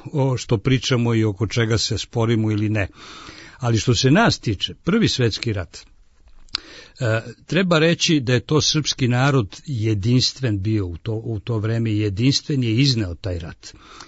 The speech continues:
i sačuvao, ako hoćete, državu i sačuvao svoj identitet, e, na jedan najbolji mogući način. E,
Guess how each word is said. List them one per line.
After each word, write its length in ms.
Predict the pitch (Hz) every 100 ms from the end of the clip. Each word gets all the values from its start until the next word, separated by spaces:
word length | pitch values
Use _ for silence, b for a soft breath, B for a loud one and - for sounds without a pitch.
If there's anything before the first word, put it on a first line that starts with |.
| B
i 120 | 139
sačuvao, 680 | 139 131 - 131 131 139 107
ako 180 | 95 107
hoćete, 440 | - 127 - 107
državu 520 | 92 113 117 151 131
i 60 | 107
sačuvao 520 | - 101 - 123 120
svoj 280 | - 117 113
identitet, 760 | 101 95 - 120 - 127 - B B B B
e, 280 | 120 107 113 -
na 360 | 131 113 101 101
jedan 420 | 110 120 120 107
najbolji 480 | 120 151 131 113 101
mogući 460 | 98 90 85 -
način. 460 | 85 80 - - - B B B B 156
E, 280 | 123 110